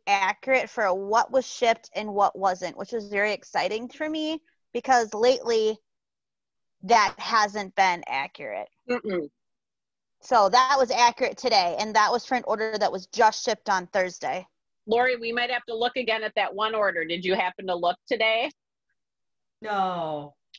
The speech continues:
Speaker 2: <laughs> She's like, "No." We had, we had kind of a messy one we were trying to figure out yesterday. Um, so that's good to know, Jen, 'cause maybe there was just some stuff that hadn't been updated over the weekend.
Speaker 1: Yeah.
Speaker 2: So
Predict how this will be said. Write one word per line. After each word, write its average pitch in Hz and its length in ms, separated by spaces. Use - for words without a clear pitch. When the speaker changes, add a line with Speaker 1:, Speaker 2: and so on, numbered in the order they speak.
Speaker 2:
<laughs> - 300
She's 262 240
like, 254 180
"No." 190 420
We - 140
had, 226 220
we 427 120
had - 180
kind 240 160
of 196 120
a - 20
messy 196 420
one 185 240
we 180 100
were 175 140
trying 180 240
to 190 80
figure 170 340
out 147 160
yesterday. 151 680
Um, 160 420
so 220 220
that's 226 280
good 247 140
to 220 80
know, 208 160
Jen, 185 260
'cause 180 200
maybe 185 300
there 190 140
was 190 160
just 190 240
some 175 180
stuff 185 320
that 180 140
hadn't 175 360
been 156 280
updated 165 460
over 156 220
the 147 100
weekend. 139 560
Speaker 1:
Yeah. 190 240
Speaker 2:
So - 60